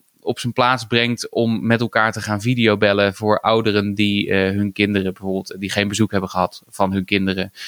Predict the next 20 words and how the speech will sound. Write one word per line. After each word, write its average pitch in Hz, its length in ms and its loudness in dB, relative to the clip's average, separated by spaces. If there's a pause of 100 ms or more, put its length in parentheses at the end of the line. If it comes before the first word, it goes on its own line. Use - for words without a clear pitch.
(260)
of - 160 -6
van 98 200 0
hun 98 120 0
dierbaren. 107 720 2 (400)
En 101 160 -2
waardoor 104 320 4
ze 110 100 0
in 104 80 2
ieder 131 160 8
geval 123 260 2
nog 120 200 2
het 113 180 2
gezicht 131 360 0
kunnen 110 220 -2
zien 107 240 0
tijdens 104 300 2
het 107 120 -10
praten 110 360 -4
met 92 100 -2
elkaar. 76 380 -4